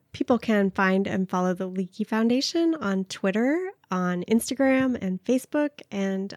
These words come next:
also, um, Origin Stories Podcast is on Twitter at Origins Podcast.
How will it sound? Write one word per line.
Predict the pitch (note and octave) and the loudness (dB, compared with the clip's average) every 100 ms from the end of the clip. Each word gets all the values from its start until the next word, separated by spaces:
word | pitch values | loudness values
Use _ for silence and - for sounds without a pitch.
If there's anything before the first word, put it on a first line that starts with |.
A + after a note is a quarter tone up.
| - | -4
also, | G3+ - G3 F#3+ - | -4 -4 -4 -4 -2
um, | F3 E3+ F3 - | -2 0 -2 2
Origin | F#3+ G3 F#3 | 2 2 0
Stories | - G3 F#3+ | -2 -6 -6
Podcast | - D3+ D3+ G#3+ B3 - - - | -6 -8 -8 -10 -10 -12 -16 -10
is | F#3+ F#3 | -8 -4
on | F#3 | -4
Twitter | F#3 G#3 F#3+ | -4 -6 -6
at | F#3 - - | -4 -6 -8
Origins | - G3 F#3 G3+ G3+ G3+ - - _ | -4 -4 -2 -2 -4 -4 -8 -16 _
Podcast. | - F3+ - F3 - - - | -14 -14 -12 -14 -14 -16 -18